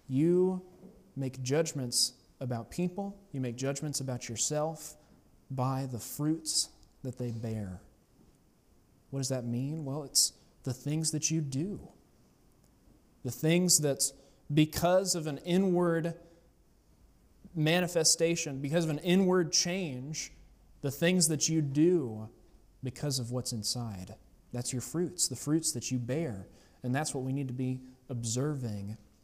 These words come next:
in ourselves. It's what we need to be observing in other people. Look at your life. Are you listening fruitfully?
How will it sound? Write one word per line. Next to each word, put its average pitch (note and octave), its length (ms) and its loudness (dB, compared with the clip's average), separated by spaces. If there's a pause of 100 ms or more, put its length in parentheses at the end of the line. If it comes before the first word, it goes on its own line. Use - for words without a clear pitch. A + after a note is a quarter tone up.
(480)
in A#2+ 80 -4
ourselves. B2+ 840 0 (960)
It's - 120 -14
what C3+ 100 -4
we C3 100 -4
need C3 120 -2
to A2+ 80 -6
be B2 160 -2
observing A2+ 680 -4 (560)
in A#2 140 -4
other A2 160 -2
people. G2+ 460 -6
Look F3+ 340 0 (100)
at C3+ 220 -10
your A#2+ 80 -4
life. A#2 720 -8 (1200)
Are C3 80 -4
you D#3 160 0
listening D#3+ 640 2 (180)
fruitfully? F3+ 800 -4